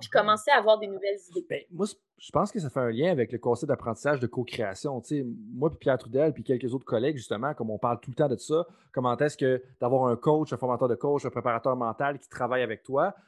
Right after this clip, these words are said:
Speaker 2: ben, t'as justement un croisement d'idées qui vont t'amener à être beaucoup plus original dans les solutions que tu vas générer pour tes problèmes.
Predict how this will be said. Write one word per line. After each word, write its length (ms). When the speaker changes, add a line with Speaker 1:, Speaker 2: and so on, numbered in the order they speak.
Speaker 2:
ben, 120
t'as 80
justement 240
un 100
croisement 540
d'idées 260
qui 60
vont 100
t'amener 300
à 60
être 160
beaucoup 240
plus 280
original 560
dans 120
les 80
solutions 560
que 100
tu 160
vas 100
générer 380
pour 160
tes 80
problèmes. 460